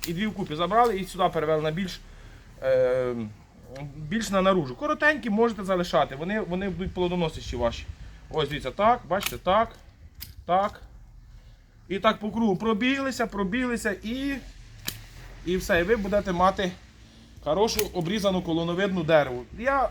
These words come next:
думаю, що незалежно від того, чи то у вас слива, чи то абрикос, е, чи то яблуня, груша. Е, принцип обрізки колоновидних дерев, відкрити середину, я так обрізаю, відкрити центр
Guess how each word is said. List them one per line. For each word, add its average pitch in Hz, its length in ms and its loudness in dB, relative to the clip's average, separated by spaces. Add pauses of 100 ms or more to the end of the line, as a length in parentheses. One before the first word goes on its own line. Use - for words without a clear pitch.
думаю, 214 440 -2
що 202 180 -4
незалежно 202 460 4
від 180 220 -8
того, 185 140 0
чи 180 100 -10
то 196 100 -2
у - 20 4
вас 160 160 0
слива, 247 460 2 (600)
чи 190 100 -4
то 208 120 -2
абрикос, 233 720 0 (960)
е, 135 380 0 (100)
чи 156 120 -10
то 180 120 -4
яблуня, 202 600 2 (160)
груша. 202 440 -4 (1000)
Е, 139 180 -2 (920)
принцип 226 520 -2
обрізки 214 440 -2
колоновидних 190 920 -2
дерев, 269 340 2 (580)
відкрити 214 460 -2
середину, 208 640 0
я 185 140 2
так 160 180 -4
обрізаю, 135 500 -4 (220)
відкрити 208 340 0
центр 247 420 2